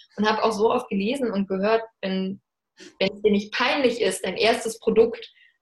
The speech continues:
ja, also ob es eine Beta-Version ist oder ein Service oder was auch immer, das erste, mit was du an die Öffentlichkeit gegangen bist, wenn es dir nicht peinlich ist, hast du zu lange gewartet.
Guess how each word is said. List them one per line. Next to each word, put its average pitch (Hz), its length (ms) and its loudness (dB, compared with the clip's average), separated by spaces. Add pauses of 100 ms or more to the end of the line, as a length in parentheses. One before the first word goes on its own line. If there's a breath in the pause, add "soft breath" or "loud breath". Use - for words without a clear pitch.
(100)
ja, 185 160 4
also 190 320 2
ob 185 120 -2
es - 80 -8
eine 190 100 2
Beta-Version 185 640 2
ist 185 160 -4
oder 185 100 0
ein 180 80 0
Service 190 420 2
oder 196 200 2
was 233 180 2
auch 269 140 0
immer, 247 260 4
das 196 140 0
erste, 233 420 2
mit 214 260 2
was 214 220 0
du 220 60 2
an 208 100 2
die 202 100 4
Öffentlichkeit 202 520 0
gegangen - 260 -6
bist, - 160 -12
wenn 202 80 0
es 202 120 -2
dir 208 100 4
nicht 208 220 -2
peinlich 254 380 0
ist, 233 200 2
hast 220 240 0
du 208 40 -2
zu 196 140 -6
lange 185 280 0
gewartet. 180 440 -4